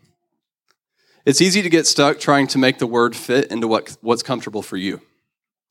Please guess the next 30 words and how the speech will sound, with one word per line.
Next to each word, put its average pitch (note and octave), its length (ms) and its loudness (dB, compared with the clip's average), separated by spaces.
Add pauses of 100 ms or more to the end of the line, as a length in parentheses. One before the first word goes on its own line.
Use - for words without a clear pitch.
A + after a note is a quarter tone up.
(840)
But C#3+ 120 4
when E3+ 120 6
you E3 80 4
do, D#3 520 2 (180)
all C#3 180 -2
you're F#3+ 100 2
doing C3 460 -4
is A2+ 160 -8
rejecting A#2 680 -6
God's G#2 320 -4
power. C3+ 480 -10 (1800)
Maybe F3 220 2
the A3 80 2
baptism C#3+ 560 2
of B2+ 60 0
the A#2 80 -4
Holy A#2+ 200 -4
Spirit A2+ 260 -6
makes A2 220 -8
you A2+ 60 -8
uncomfortable, C3+ 720 -8 (520)
so C3 280 2
you C3 320 0
reject A#2+ 360 -2
that A2 180 -2
part G2 180 -8
of F2+ 60 -12
the F#2 60 -12
Word. G2+ 280 -14 (840)
Or D3 420 2